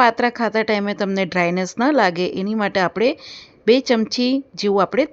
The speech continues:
તેલ એડ કરવાનું છે. અહીંયા તમે જે બી તેલ ખાતા હોય એ તમે અહીંયા ઉપયોગમાં લઈ શકો છો. હવે આપણે આ બધી વસ્તુને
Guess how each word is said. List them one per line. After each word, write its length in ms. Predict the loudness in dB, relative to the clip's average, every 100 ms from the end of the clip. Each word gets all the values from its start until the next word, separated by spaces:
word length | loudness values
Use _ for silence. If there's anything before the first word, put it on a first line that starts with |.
| 2
તેલ 260 | 2 2 0
એડ 140 | -2
કરવાનું 400 | -4 -2 -4 -4
છે. 120 | -4 -4
અહીંયા 300 | -4 -4 -2 -2
તમે 240 | -2 -4 -4
જે 160 | -2 -2
બી 140 | 0 0
તેલ 200 | 0 0
ખાતા 320 | -2 2 2
હોય 180 | 2 -2 -8 -20 -8 -4
એ 100 | -2
તમે 220 | -2 -2 -2
અહીંયા 280 | -2 -4 -8
ઉપયોગમાં 500 | -2 -2 0 0 2
લઈ 140 | 0 -2
શકો 280 | -6 -4 -6 -4
છો. 160 | -4 -6 -12 -20 -20 -2
હવે 260 | 2 4 4
આપણે 240 | 4 4
આ 40 | 4
બધી 280 | 2 0 0
વસ્તુને 420 | -2 -2 0 0